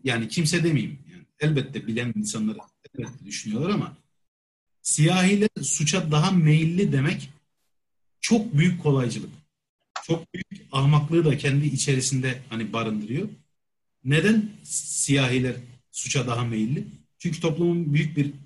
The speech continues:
anlamda dışına itilmişler. Gettolarda yaşıyorlar. E şimdi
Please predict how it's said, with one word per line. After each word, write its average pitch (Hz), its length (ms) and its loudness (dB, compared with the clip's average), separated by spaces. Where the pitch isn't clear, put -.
anlamda 123 380 -2
dışına 147 300 0
itilmişler. 185 600 0
Gettolarda 165 540 0
yaşıyorlar. 170 460 -2
E 143 80 -2
şimdi 165 280 0